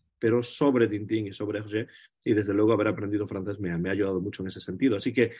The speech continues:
animo a todo el mundo a que aprenda francés si quiere entrar realmente a fondo en la, en la bibliografía, eh, y en el mundo del, del cómic franco-belga, porque desgraciadamente muchas de esas obras de estudios y biografías y tal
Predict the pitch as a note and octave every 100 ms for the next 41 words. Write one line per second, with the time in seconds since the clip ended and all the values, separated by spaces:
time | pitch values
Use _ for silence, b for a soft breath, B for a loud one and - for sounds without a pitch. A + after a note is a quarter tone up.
0 | B - A2 C#3+ D#3+ A#2+ G2 C#3 C#3+ A#2+
1 | A#2 D#3+ C3 A2+ A2 B2 C3 B2+ B2 A#2+
2 | C3+ b b - - B2+ A2 D3 C#3 C#3+
3 | C3 A#2+ B2+ C3+ C3 B2 B2 B2+ B2+ A#2+
4 | - B2+ C3 C#3+ _ _ _ _ G#2 G2+
5 | G2+ F#2+ F2+ F2+ G2+ G2 F#2+ G2 G2 F#2
6 | F#2+ C3 B2 A2+ C#3 - G2 G2 G2+ G2
7 | F#2+ G#2 A2+ A2+ G2 F2+ G2+ G2+ G#2+ G#2
8 | A2 G#2 G#2+ A2 A#2 D#3+ b b _ A#2
9 | A2 A2 A2 G#2+ C3 B2 C3+ C3 A#2+ A#2+
10 | A2 A#2 A#2 B2+ B2 A2 A#2 G#2 G2 G#2
11 | - C#3 C3 B2 A#2 A2+ A#2 A2 G#2 A2
12 | A#2 A2 A2 B2 B2+ A#2 B2+